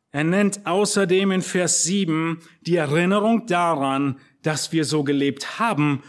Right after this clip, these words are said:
und es jetzt nicht mehr müssen. Auch das ist Hoffnung und Kraft. Der Kampf, er dreht sich die ganze Zeit zwischen dem, was Gott geschenkt hat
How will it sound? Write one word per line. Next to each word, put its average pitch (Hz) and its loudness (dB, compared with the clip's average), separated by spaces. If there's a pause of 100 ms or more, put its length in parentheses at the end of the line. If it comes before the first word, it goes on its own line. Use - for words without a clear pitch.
(160)
und 160 -2
es 143 -2
jetzt 147 -2
nicht 143 0
mehr 135 0
müssen. 127 -4 (1200)
Auch - -16
das 165 -2
ist - -4
Hoffnung 127 -10 (440)
und 127 -6
Kraft. - -14 (1800)
Der 143 -2
Kampf, - -2 (1160)
er 139 -6
dreht 185 0
sich 196 0
die 156 -8
ganze 208 0
Zeit 131 -4 (600)
zwischen 170 0
dem, 208 2
was 175 0
Gott 202 0
geschenkt 247 0
hat - -6